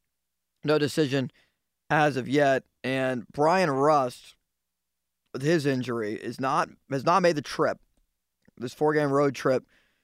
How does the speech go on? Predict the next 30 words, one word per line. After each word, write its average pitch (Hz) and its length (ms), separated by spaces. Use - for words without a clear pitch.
with 147 180
the 139 80
Pens, 139 500
who 127 180
have 123 100
now 131 180
won 131 240
two 165 220
in 156 40
a 147 60
row, 123 340
five, 135 320
four, 139 240
and 127 140
one 131 300
in 139 80
their 131 120
last 127 320
ten 131 220
games. 120 580
West 147 300
Coast 151 300
trip, 151 340
Canucks, 143 580
Kraken, 135 800
Flames, 131 800
Oilers. 131 720
Welcome 143 460
to 135 60
Canada. 135 720